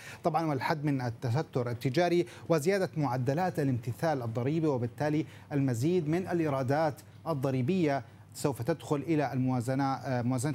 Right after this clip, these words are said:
المملكة العربية السعودية، ورفع كفاءة الأعمال بطبيعة الحال، وتقد-، وتقليل، آه، هدر الوقت والمال، سواء على الجهات المنظمة الحكومية أو بالنسبة للمؤسسات بحد ذاتها.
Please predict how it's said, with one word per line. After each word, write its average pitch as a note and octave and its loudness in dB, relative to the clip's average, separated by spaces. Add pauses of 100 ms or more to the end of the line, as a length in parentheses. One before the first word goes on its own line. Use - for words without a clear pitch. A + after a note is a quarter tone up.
المملكة C3+ 0
العربية B2 0
السعودية، D3 0
ورفع D#3 -2
كفاءة C#3+ -2
الأعمال C3+ 0
بطبيعة B2+ 0
الحال، G3+ 0 (280)
وتقد-، F3 0
وتقليل، F3 2
آه، D3+ 0
هدر D#3 -2
الوقت C#3 0 (320)
والمال، D3 2
سواء D#3 2
على D3 2
الجهات D3 2
المنظمة F3+ 4
الحكومية G#3 2 (380)
أو B3+ 4
بالنسبة F#3 2
للمؤسسات F3 0
بحد D3+ 2 (320)
ذاتها. C#3+ 2